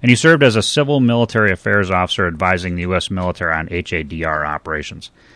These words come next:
Where did, where did they send you in that capacity, and what did you learn about the H A D R mission from those early experiences?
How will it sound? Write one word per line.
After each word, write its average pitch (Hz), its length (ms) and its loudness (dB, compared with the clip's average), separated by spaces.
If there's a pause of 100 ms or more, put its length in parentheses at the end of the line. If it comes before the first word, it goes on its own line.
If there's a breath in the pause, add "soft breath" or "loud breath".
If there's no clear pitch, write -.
(240 soft breath)
Where 139 180 6
did, 180 160 2
where 131 160 6
did 202 120 2
they 131 100 4
send 143 340 4
you 101 120 4
in 90 80 0
that 85 200 -4
capacity, 92 640 -2
and 90 160 -2
what 113 100 2
did 127 160 -2
you 101 80 0
learn 98 360 2
about 90 320 0
the 92 100 -6
H 92 240 -4
A 92 100 -4
D 87 160 -6
R 85 160 -2
mission 85 400 -6
from 80 220 -10
those 78 260 -10
early 85 300 -6
experiences? 76 760 -10